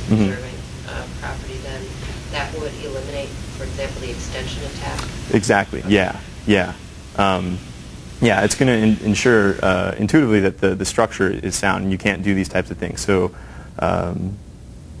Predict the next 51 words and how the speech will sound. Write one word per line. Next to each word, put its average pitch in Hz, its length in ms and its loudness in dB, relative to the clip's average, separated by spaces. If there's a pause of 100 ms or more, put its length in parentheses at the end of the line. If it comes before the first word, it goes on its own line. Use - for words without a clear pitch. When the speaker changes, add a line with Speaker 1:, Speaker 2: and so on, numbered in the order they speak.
(180)
Speaker 1:
and 113 100 4
because 147 220 6
a 139 60 8
random 120 260 6
oracle 120 360 6
is, 95 160 2
is 101 180 2
by 98 240 6
its 95 140 0
very 101 180 6
definition 104 420 2
a 90 60 -4
completely 101 340 2
unstructured 98 480 2
object, - 460 2 (300)
it's - 220 2
completely 107 340 6
black 98 260 6
box, 98 300 4
you 101 160 2
un-, 101 360 0
don't 107 160 4
know 101 140 6
anything 107 360 4
about 92 240 4
how, 95 260 2
what's 104 240 2
going 101 200 4
on 92 140 2
inside 147 280 0
of 92 60 2
it, 101 140 0 (240)
it's 101 120 2
just 104 140 4
outputting 101 360 4
random 92 300 2
bits. - 380 0 (300)
And 101 100 4
that's 113 240 2
what 117 120 6
we 104 120 4
would 95 120 4
like 98 200 4
to - 120 2
approach 95 500 2
with 92 160 2
our, 92 400 2
our 92 120 4
real 98 180 6
hash - 260 -2
functions. - 480 -8